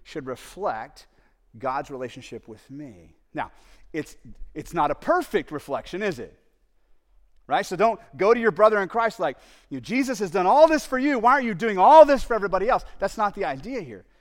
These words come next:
It's, think of it more like a, like a, like a small reflection or even an echo of God's kindness to you,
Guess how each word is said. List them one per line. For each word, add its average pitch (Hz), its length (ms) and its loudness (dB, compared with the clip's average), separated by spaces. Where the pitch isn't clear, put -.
It's, - 200 -12
think 233 260 -2
of 226 100 2
it 160 100 -2
more 185 280 -2
like 185 180 -2
a, 147 140 -4
like 165 160 -4
a, 160 100 -4
like 160 180 -6
a 160 40 -10
small 196 420 -2
reflection 156 760 -12
or 156 140 -6
even 190 200 -4
an 135 140 -12
echo 110 460 -16
of 113 120 -18
God's 160 220 -12
kindness 131 520 -18
to 123 120 -20
you, 107 380 -20